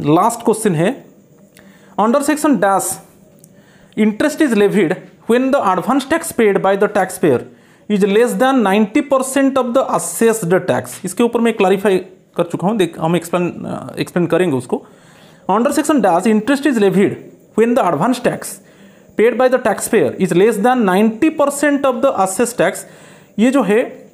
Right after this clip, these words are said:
ये section two थर्टी फ़ोर बी में। अच्छा, तो थोड़ा, अ, ये assessed tax क्या है, तो उसको थोड़ा clarify करेंगे, देख लीजिए, यहाँ पर मैं explanation कर दिया।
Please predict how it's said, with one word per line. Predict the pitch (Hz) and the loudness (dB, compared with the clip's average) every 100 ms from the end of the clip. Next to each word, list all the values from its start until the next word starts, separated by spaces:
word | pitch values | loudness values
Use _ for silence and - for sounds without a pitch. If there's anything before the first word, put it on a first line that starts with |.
| - - - | -20 -14 -2
ये | 220 | 0
section | 247 233 - 254 | 0 -2 -2 -2
two | 254 | -2
थर्टी | 254 214 220 | -2 -4 -4
फ़ोर | 233 247 | -2 -2
बी | 143 196 | 0 2
में। | 143 110 - - _ _ _ - - - | 0 -2 -10 -20 _ _ _ -20 -16 -8
अच्छा, | 269 | -4
तो | 320 320 | 0 0
थोड़ा, | 320 302 | 2 0
अ, | 262 202 196 | 0 0 2
ये | 190 180 190 233 | 4 4 4 4
assessed | 190 - 285 285 226 | 0 0 -2 0 0
tax | 254 247 220 226 | 0 0 -2 0
क्या | 196 | 0
है, | 165 196 | 0 0
तो | 285 262 | 0 0
उसको | 254 - | 0 0
थोड़ा | 254 254 | 0 0
clarify | 214 202 202 190 | 2 2 2 0
करेंगे, | 160 160 | 2 0
देख | 160 160 139 | 0 0 0
लीजिए, | 131 160 - 175 | 0 0 -2 -4
यहाँ | 165 165 | -4 -2
पर | |
मैं | 170 180 | -2 -2
explanation | 175 180 170 170 | -2 -2 -2 0
कर | 151 131 | 0 0
दिया। | 147 | 0